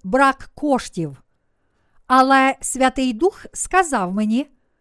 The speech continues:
«Будь сильним та віруй». І як це не дивно, завдяки допомозі Святого Духа мені все-таки вдалося винаймити цей будинок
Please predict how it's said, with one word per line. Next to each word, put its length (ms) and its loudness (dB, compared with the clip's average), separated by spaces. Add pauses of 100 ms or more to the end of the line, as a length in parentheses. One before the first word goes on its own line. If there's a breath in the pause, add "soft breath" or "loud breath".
(440)
«Будь 460 0
сильним 720 -2
та 260 -2
віруй». 500 -2 (840)
І 160 0
як 280 0
це 220 -2
не 140 0
дивно, 540 -2 (400)
завдяки 800 0
допомозі 800 0
Святого 520 0
Духа 440 -6 (500)
мені 580 0
все-таки 720 -4 (400)
вдалося 760 0
винаймити 880 -2 (360)
цей 420 0
будинок 760 -2